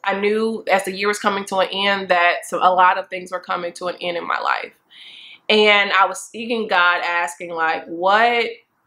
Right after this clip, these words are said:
what do you want me to do?" Like, I, I'm, I'm noticing that there's an ending coming. Um, I'm sensing it. I don't really know what it involves, what it entails, but I'm sensing it.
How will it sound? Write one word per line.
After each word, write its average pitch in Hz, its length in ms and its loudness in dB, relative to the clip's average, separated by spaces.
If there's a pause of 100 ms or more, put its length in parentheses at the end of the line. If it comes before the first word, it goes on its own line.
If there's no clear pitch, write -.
(340)
what 208 160 -2
do 247 60 4
you 247 80 2
want 196 200 4
me 180 60 -8
to 165 120 -8
do?" 185 380 -6
Like, 160 320 2
I, 170 240 2
I'm, 165 140 -12
I'm 165 280 -4
noticing 208 540 2
that 170 220 2 (120)
there's 175 280 -2
an 160 160 -6
ending 208 420 0
coming. - 400 -8 (920)
Um, 180 360 4
I'm 175 120 -4
sensing 277 540 0
it. 277 520 0 (320)
I 196 60 0
don't 202 160 4
really 202 220 -2
know 196 240 4
what 190 180 4
it 185 140 -4
involves, 214 680 4
what 190 140 -2
it 185 100 -2
entails, 202 500 0
but 185 140 2
I'm 170 100 0
sensing 233 600 0
it. 160 240 -4